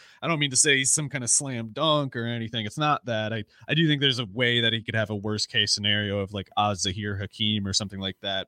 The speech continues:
but until I see the Mecole critics start to speak of him in a way that is actually, like, if they start to speak of him i-, in a way that demonstrates that they know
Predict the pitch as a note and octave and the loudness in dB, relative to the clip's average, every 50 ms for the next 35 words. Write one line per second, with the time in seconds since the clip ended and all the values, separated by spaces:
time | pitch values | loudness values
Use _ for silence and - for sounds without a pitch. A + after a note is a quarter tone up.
0 | _ _ G2+ F#2+ F2+ - _ _ _ _ _ _ _ _ _ _ _ _ _ _ | _ _ -14 -14 -14 -16 _ _ _ _ _ _ _ _ _ _ _ _ _ _
1 | _ - - - G#3 G3+ G3+ F#3 - G#3+ G3+ F#3 F3 F3 E3+ F3 E3+ - - F3+ | _ -4 -2 0 0 2 4 4 4 6 6 6 6 6 4 4 4 2 2 0
2 | D#3+ D3 - - F3 D#3 D3 - - - - - D3 C#3+ D3+ - - - D3+ C#3 | 0 0 0 0 2 2 2 4 2 2 2 2 0 0 -2 -2 -4 -4 -2 -2
3 | A#2+ G2 _ _ _ - - - - - D#3+ D3+ - D3+ C#3 - D3 C#3+ C#3 C3 | -4 -6 _ _ _ 0 2 2 2 2 2 2 2 0 0 2 2 0 2 0
4 | C3 B2+ A#2+ A2+ A2 A2 A#2 A#2+ A#2 B2 A#2+ A#2 A2+ A2+ A2 A2 G2+ G#2 G2+ F#2 | -2 -4 -4 -6 -6 -4 -2 0 2 2 2 2 0 0 -2 -2 -4 -4 -6 -4
5 | A2 G2+ G#2 G#2+ - - A#2+ A2 A2 A2 G#2 G#2 G2+ G2+ G2 F#2 - _ _ _ | -4 -2 -4 -4 -6 -8 -8 -6 -6 -6 -4 -4 -4 -6 -8 -10 -12 _ _ _
6 | _ _ _ A#2+ B2 G#2+ C#3+ D3 D3 C#3+ - D#3+ D3 - - F3 E3 - D#3 - | _ _ _ -12 -8 -6 -4 -4 0 2 2 4 4 4 2 0 -2 0 -2 -2
7 | - - B2 B2 C3+ - D3 - C#3+ D3+ D3 D3 D3 D3 C#3+ - _ _ _ _ | 0 0 0 0 0 0 -2 -2 -2 -2 -2 -2 -4 -6 -8 -12 _ _ _ _
8 | _ _ _ - G2+ - - - C#2 D#2+ A#2 A#2+ A#2 A#2 A#2+ A#2+ A#2 A#2+ G2 F#2 | _ _ _ -16 -16 -16 -16 -18 -14 -10 -8 -6 -4 0 0 0 0 0 -2 -2
9 | A2+ A2+ A#2+ A#2 - A#2 A2 - - A2+ - A2 G#2 G2+ G2 G2 G2+ G#2 G#2+ G2+ | -4 -2 0 0 0 0 -2 -2 -6 -4 -2 0 0 0 0 -2 -2 -2 -4 -4